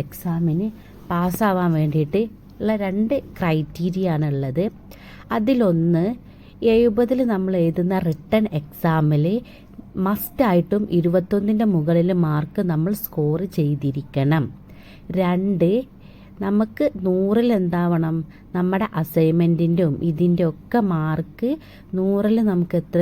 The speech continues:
കിട്ടിയിരിക്കണം, മുപ്പത്തഞ്ച് മാർക്കിന് മുകളിലും കിട്ടിയിരിക്കണം. ഇപ്പോൾ for example, ഞാനൊരു എക്സാമ്പിളിലൂടെ നിങ്ങൾക്ക് പറഞ്ഞു തരാം.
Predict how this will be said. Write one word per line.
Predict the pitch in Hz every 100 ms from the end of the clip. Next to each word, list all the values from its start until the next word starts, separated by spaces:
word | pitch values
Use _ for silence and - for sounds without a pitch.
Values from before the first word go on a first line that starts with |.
| 170
കിട്ടിയിരിക്കണം, | 151 160 156 151 156 151 156
മുപ്പത്തഞ്ച് | 156 151 160 151 170 165 170 - 220 175 - 165
മാർക്കിന് | 151 147 147 170 202 175
മുകളിലും | 139 147 156 185
കിട്ടിയിരിക്കണം. | 208 165 160 143 131 127 107 110 - - - - - -
ഇപ്പോൾ | 285 269
for | 233 214 190
example, | - - 175 175 175 175 -
ഞാനൊരു | 196 196 180 170
എക്സാമ്പിളിലൂടെ | - 190 175 175 185 180 190 214 185
നിങ്ങൾക്ക് | 147 143 143 -
പറഞ്ഞു | 175 143 123
തരാം. | 113 113